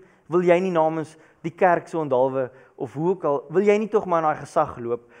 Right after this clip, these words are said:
Wil jy dit nie opneem nie? Wil jy nie 'n bietjie gaan dink daaroor nie?"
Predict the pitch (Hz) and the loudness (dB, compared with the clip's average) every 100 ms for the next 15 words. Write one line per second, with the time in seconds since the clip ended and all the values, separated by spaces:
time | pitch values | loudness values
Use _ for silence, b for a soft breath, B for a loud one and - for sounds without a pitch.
0 | B 156 202 208 220 240 220 185 - 147 | B 0 4 4 4 -2 -4 -6 -6 -10
1 | 143 156 202 226 247 196 185 170 139 135 | -6 -2 0 0 0 -2 -6 -6 -6 -6
2 | 147 120 107 - | -6 -8 -12 -20